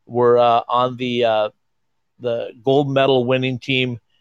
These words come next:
uh, for Team Canada in the World Championships. And, uh, Michael Bunting,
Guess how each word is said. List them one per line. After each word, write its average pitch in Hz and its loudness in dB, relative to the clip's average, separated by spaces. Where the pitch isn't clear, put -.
uh, 113 -2
for 135 -4
Team 139 -4
Canada 131 0
in 117 0
the 117 -4
World 123 2
Championships. 113 -6
And, 120 -2
uh, 117 2
Michael 135 0
Bunting, 139 -4